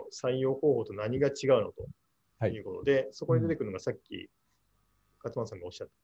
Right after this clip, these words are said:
Speaker 1: スキルフィットって言われるやつで、
Speaker 2: はい。
Speaker 1: 要は採用しようとしている職務に必要な能力とか、必要な経験とか、必要な、えー、資格を持ってる人。
Speaker 2: うん。
Speaker 1: その人を採用しようっ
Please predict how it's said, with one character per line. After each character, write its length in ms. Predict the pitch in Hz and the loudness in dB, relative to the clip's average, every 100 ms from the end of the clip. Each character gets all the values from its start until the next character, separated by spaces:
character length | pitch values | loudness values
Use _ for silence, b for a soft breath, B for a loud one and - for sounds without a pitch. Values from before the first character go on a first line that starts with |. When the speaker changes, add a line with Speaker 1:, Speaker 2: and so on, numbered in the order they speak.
| _ | _
Speaker 1:
ス 100 | - | -4
キ 120 | 151 | 0
ル 100 | 139 | 0
フ 100 | 139 | -2
ィ 40 | |
ッ 40 | 135 _ | -8 _
ト 80 | - | -18
っ 20 | |
て 140 | - - | -18 -16
言 80 | |
わ 80 | 90 | -14
れ 60 | 87 | -12
る 60 | |
や 60 | - | -14
つ 140 | - | -12
で、 260 | - 147 - - - | 2 2 2 -4 2
Speaker 2:
は 200 | 120 87 | 2 2
い。 120 | 90 - _ _ _ _ _ _ _ _ _ | -4 -16 _ _ _ _ _ _ _ _ _
Speaker 1:
要 120 | 196 | -2
は 60 | 165 | 0
採 340 | - 175 185 | 2 0 2
用 140 | 190 190 | 4 2
し 140 | - | 2
よ 120 | 185 | 0
う 40 | - | 2
と 120 | 113 | -4
し 100 | - | -4
て 100 | 110 | -6
い 40 | |
る 80 | 101 | -6
職 280 | - 151 131 | -2 -2 -2
務 140 | 110 | -2
に 180 | 143 143 | -2 -4
必 300 | 120 - 196 | -6 -8 0
要 120 | 190 | 2
な 100 | 180 | 4
能 200 | 170 185 | 6 6
力 180 | 135 - - | 4 0 -10
と 80 | |
か、 160 | - 107 98 | -10 -6 -6
必 220 | - - | -6 2
要 100 | 143 | 2
な 100 | 143 | 2
経 180 | 131 135 | 2 0
験 200 | 127 127 | 0 -2
と 120 | 117 | -2
か、 100 | - | -8
必 200 | 92 - | -10 -2
要 120 | 139 139 | 0 4
な、 260 | 151 139 - _ _ _ _ _ _ _ | 4 2 -4 _ _ _ _ _ _ _
え 60 | 117 | -6
ー、 40 | |
資 140 | - | 0
格 240 | - 165 165 | 2 6 6
を 60 | |
持 100 | 151 | 6
っ 100 | 151 | 4
て 80 | - | -2
る 60 | - | -8
人。 280 | - - - _ _ 123 | -10 -16 -18 _ _ 2
Speaker 2:
う 60 | |
ん。 380 | 113 95 78 78 - _ _ _ _ _ | 2 2 -4 -12 -20 _ _ _ _ _
Speaker 1:
そ 280 | - - | -12 -4
の 140 | 208 226 | 0 0
人 400 | 220 - 185 202 | -2 -4 4 6
を 80 | 175 | 6
採 220 | 139 135 | 4 4
用 180 | 135 131 | 4 2
し 160 | - | 2
よ 100 | |
う 40 | |
っ 20 | 127 | 2